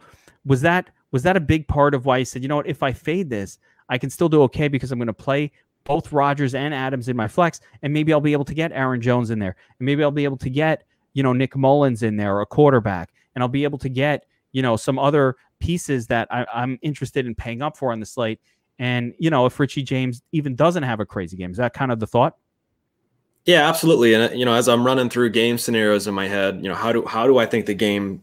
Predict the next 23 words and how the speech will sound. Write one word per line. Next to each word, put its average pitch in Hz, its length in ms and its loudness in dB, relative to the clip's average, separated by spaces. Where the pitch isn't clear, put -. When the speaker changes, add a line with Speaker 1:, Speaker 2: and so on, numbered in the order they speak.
Speaker 2:
is 101 120 -8
gonna 95 160 -6
play 92 220 -6
out? 98 180 0
What 104 180 2
could 107 180 2
happen? 95 500 -2
Over 151 300 8
and 131 100 6
over 143 220 8
again, 107 580 2
you 120 80 -4
know, 113 120 2
in 110 60 0
my 143 160 4
head, 123 240 4
I 131 160 4
actually 123 320 2
thought 113 300 0
the 110 80 -4
Packers 127 520 -2
would 113 120 0
eventually 110 760 -2